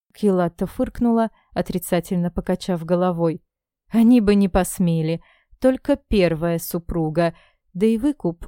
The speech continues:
что за меня предлагают, равен полугодовому содержанию армии Сизых холмов». Принцесса немного помолчала, словно в очередной раз обдумывала этот факт.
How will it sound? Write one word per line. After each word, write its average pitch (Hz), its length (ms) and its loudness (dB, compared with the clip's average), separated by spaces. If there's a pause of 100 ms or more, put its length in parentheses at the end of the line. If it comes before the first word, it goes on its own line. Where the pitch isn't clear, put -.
(120)
что - 260 -4
за 175 120 0
меня 175 260 0
предлагают, 196 760 -2 (300)
равен 240 380 0
полугодовому 214 800 0
содержанию 185 1040 0
армии 180 640 0
Сизых 180 500 -6
холмов». 190 760 -2 (420)
Принцесса 196 540 -2
немного 185 460 2
помолчала, 196 840 -2 (320)
словно 190 460 0
в 180 40 0
очередной 185 520 0
раз 214 340 -2
обдумывала 180 800 -2
этот 180 300 -6
факт. - 520 -8